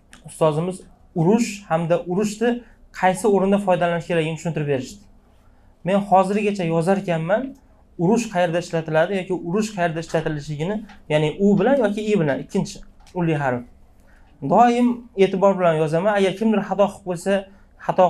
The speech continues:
qildi-da", deyman. Vaholanki, u narsani ona tili adabiyotda albatta o'rgatiladi. Bizdagi eng katta ta'limdagi meni ko'p o'ylantiradigan narsa, muammolarga,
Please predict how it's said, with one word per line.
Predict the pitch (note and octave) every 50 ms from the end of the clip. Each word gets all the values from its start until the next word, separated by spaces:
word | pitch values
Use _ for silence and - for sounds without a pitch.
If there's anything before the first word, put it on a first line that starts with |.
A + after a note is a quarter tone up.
| F3
qildi-da", | F#3 F#3 E3+ E3 D3 F#3 G3
deyman. | E3 E3 D3+ C3+ B2 B2
Vaholanki, | C3 C#3 D3+ E3+ F#3 F#3 F#3 F3+ G#3
u | G#3 G3
narsani | F#3+ F#3+ F#3 - G3+ G#3
ona | F#3 F#3 F#3+ F#3 F3+
tili | F#3+ F#3
adabiyotda | F3 E3+ E3+ E3 D#3+ E3+ E3 - F3+
albatta | F#3+ G3 F#3+ F#3 - - E3+
o'rgatiladi. | E3+ E3 E3 D#3 - C#3 C3 B2 A#2+ B2 - - - - _ _ - - - - - - _ _ - _ _ _ _ - - - _ - - - - - - - - - - - _ _ _ _ -
Bizdagi | - D3 D#3 E3 G3+ A3 G3+ G#3+ G#3+ G#3 A3
eng | A3 A3 G#3+
katta | G#3 G3+ - - G3+ G3+ F#3+ - - - - - - - - - - - _ _ _ _ - -
ta'limdagi | - F3 F#3 F#3 F#3 F#3+ F3+ F#3 F3+ F3 F#3 F#3 F3 D#3+ D#3 - - _ _ - - - - - -
meni | F#3+ F#3 F3+ D3 -
ko'p | D#3+ G#3 G3+ G3+ G3
o'ylantiradigan | F#3+ F#3+ G3 F#3 E3 D#3+ F3+ F3+ E3+ F3+ F3+ F3 F3
narsa, | E3 E3 D#3 - G3+ G#3+ G#3+ F#3+ - - - - - - _ - - - _ _ _ _ - B2+ B2+ B2+ B2+ B2+ B2+ B2+ B2+ A#2+ - - - _ - D3
muammolarga, | E3 E3 E3+ F3+ F#3 F#3+ F#3+ G3 F#3+ F3+ F#3 F3+ F3 F3+ F#3 A3 A#3